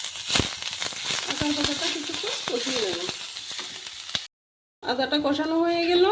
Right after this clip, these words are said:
এবার আমি একটা বাটিতে আগে থেকে নিয়ে সব মশলা মিশিয়ে নিয়েছি, মশলাটা দিয়ে দিচ্ছি। এবার এটা আমি ভালোভাবে কষিয়ে নেব। আবার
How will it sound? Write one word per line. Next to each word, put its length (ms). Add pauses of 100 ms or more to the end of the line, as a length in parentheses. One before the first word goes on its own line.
(440)
এবার 240
আমি 100 (100)
একটা 200
বাটিতে 360
আগে 200
থেকে 180 (440)
নিয়ে 200
সব 100 (140)
মশলা 340
মিশিয়ে 260
নিয়েছি, 220 (100)
মশলাটা 440
দিয়ে 180
দিচ্ছি। 300 (2750)
এবার 240
এটা 140 (100)
আমি 100 (100)
ভালোভাবে 420 (300)
কষিয়ে 340
নেব। 140 (100)
আবার 180